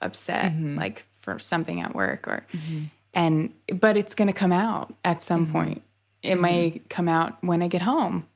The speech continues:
Speaker 1: like,
Speaker 2: Mm-hmm.
Speaker 1: you know, projecting it on my husband, like,
Speaker 2: Yeah.
Speaker 1: you know, so it's, it is, it's, those conversations are so important to just,
Speaker 2: Mm-hmm.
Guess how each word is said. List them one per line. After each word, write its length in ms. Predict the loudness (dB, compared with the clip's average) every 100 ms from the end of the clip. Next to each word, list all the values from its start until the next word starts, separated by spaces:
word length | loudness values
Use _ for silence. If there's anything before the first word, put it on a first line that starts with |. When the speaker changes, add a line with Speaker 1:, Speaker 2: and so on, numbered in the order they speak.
| _
Speaker 1:
like, 220 | 0 0
Speaker 2:
Mm-hmm. 300 | -4 -8 -4
Speaker 1:
you 100 | -2
know, 300 | 0 0 -2 -2
projecting 580 | 0 2 0 0 0
it 80 | 2
on 220 | 4 4
my 120 | 4 2
husband, 580 | 2 -2 -4 -6 -6 -4
like, 300 | 0 0 0 -6
Speaker 2:
Yeah. 340 | -4 -4 -6 -10 _
Speaker 1:
you 100 | 2
know, 300 | 4 4 2
so 360 | 0 2 2 0
it's, 400 | -4 -4 -12 -16 _
it 180 | -2 2
is, 220 | 2 2 0
it's, 280 | -6 -8
those 300 | -2 0 0
conversations 640 | 0 -2 0 -2 -2 -2 -2
are 80 | -4
so 220 | -2 0
important 540 | 0 -2 -2 -2 -4
to 140 | -4 -4
just, 400 | -4 -4 -4 -4
Speaker 2:
Mm-hmm. 140 | -6